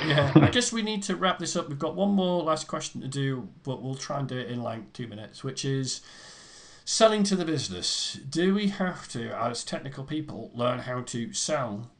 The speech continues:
Speaker 1: what we do? Do we need to learn to sell in order to get a product signed off and get a purchase order, or is it about selling a concept? And if we're not naturally salespeople, how do we learn to be salesperson?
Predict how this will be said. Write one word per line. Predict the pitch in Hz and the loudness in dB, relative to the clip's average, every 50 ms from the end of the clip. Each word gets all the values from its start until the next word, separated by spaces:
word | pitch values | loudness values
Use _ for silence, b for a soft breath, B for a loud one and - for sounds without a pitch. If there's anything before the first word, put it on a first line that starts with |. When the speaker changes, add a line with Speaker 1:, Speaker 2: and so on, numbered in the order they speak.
| - - _ _ - _ _ - | -20 -20 _ _ -20 _ _ -10
Speaker 1:
what | 127 104 - | -8 -6 -4
we | 110 107 | -4 -4
do? | 101 101 98 95 101 104 110 117 - _ _ _ _ _ - - - - _ - | -4 -4 -4 -4 -4 -6 -6 -10 -14 _ _ _ _ _ -20 -20 -20 -20 _ -4
Do | 139 135 | -2 0
we | 143 | 2
need | 156 170 180 185 - | 2 2 2 0 0
to | - 175 | -2 -2
learn | 180 175 175 175 | 0 0 0 -2
to | - 147 | -4 -8
sell | - - 170 160 160 160 160 160 160 156 - - - _ _ _ _ _ _ _ _ _ _ _ _ - | -6 -4 -2 -2 0 0 0 0 -2 -2 -4 -8 -16 _ _ _ _ _ _ _ _ _ _ _ _ -2
in | 127 143 | 2 4
order | 147 151 139 139 | 4 4 2 2
to | 131 | 0
get | 160 156 | 0 0
a | 127 | -2
product | - - - 156 156 143 135 - | -2 0 2 2 2 0 -2 -6
signed | - - 156 143 139 135 131 | -4 -2 -2 0 0 0 0
off | 135 131 - - | -2 -2 -4 -4
and | 131 123 | -6 -6
get | 139 - | -6 -6
a | 123 | -6
purchase | - - 135 127 - - 123 120 | -4 -4 -4 -4 -4 -6 -8 -6
order, | 127 117 113 113 113 110 | -6 -4 -4 -4 -6 -4
or | 113 120 120 120 120 113 113 110 b b b b b b b - | -4 -2 -2 -2 -2 -4 -4 -6 b b b b b b b -6
is | 123 123 135 | -4 -2 -2
it | - | -2
about | - 127 131 123 123 123 - | 0 2 2 2 2 2 0
selling | - - 135 127 127 123 117 | 0 0 2 0 0 0 -2
a | 113 | -2
concept? | - - 127 117 113 110 - 107 101 98 98 - - - - - - - - | -4 -4 -4 -4 -4 -4 -6 -6 -6 -6 -8 -10 -16 -20 -20 -20 -16 -10 -6
And | 107 107 110 107 107 107 104 104 107 - - | -6 -4 -4 -6 -6 -8 -8 -10 -10 -12 -12
if | - 120 117 - 143 | -12 -12 -8 -4 -2
we're | 135 | 0
not | 135 165 156 - 127 | 2 2 2 2 2
naturally | 143 156 156 151 - - 131 117 110 | 2 0 0 0 -4 -6 -6 -6 -6
salespeople, | - - 120 110 107 110 104 - - 123 113 107 - 110 107 107 107 101 - - _ _ - _ - - _ _ - - - _ | -4 -4 -4 -6 -6 -8 -10 -8 -6 -6 -6 -6 -6 -6 -6 -6 -6 -8 -10 -16 _ _ -20 _ -20 -20 _ _ -20 -20 -18 _
how | - 127 123 120 | -2 -2 -2 0
do | 123 | -2
we | 123 120 | -2 -2
learn | 123 123 127 123 123 120 117 | 2 2 2 2 2 2 -2
to | - - - | -4 -6 -6
be | 101 | -6
salesperson? | 98 - 110 101 101 98 101 - - 98 95 95 95 - - - | -6 -6 -6 -6 -6 -8 -8 -8 -10 -10 -10 -10 -10 -12 -14 -16